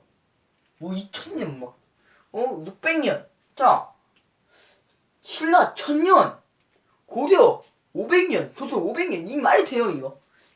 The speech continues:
다 합쳐도 엄청 오래, 오래 걸려요. 이게 바로 우리나라예요. 자, 무릎이 그래도, 그럼에도 불구하고 무릎이 강한 나라, 강한 이유가 뭐냐면,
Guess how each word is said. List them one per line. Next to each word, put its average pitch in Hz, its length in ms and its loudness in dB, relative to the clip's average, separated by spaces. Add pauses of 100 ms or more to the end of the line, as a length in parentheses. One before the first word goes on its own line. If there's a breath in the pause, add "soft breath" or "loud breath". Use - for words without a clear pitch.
(120)
다 254 200 4
합쳐도 370 440 0 (480 soft breath)
엄청 320 420 2
오래, 254 160 6
오래 240 260 2
걸려요. 143 680 0
이게 202 160 -6
바로 381 200 4
우리나라예요. 160 1080 2 (300)
자, - 320 4 (1900)
무릎이 240 300 -4
그래도, 180 480 -6
그럼에도 294 420 0
불구하고 190 320 -2
무릎이 180 220 -8
강한 196 280 -4
나라, 160 380 -6
강한 156 340 -6
이유가 160 220 -8
뭐냐면, 127 560 -8